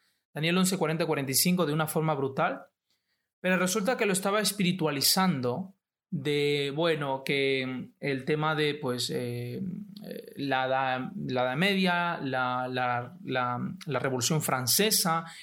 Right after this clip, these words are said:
el ateísmo, y bueno, no cuadraba. Podría, bueno, si uno fácilmente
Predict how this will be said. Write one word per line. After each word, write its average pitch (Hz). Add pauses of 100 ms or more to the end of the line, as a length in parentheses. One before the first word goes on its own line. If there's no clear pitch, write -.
el 131
ateísmo, 165 (460)
y 196
bueno, 247 (280)
no 220
cuadraba. 156
Podría, 294 (180)
bueno, 202
si 196
uno 240
fácilmente 226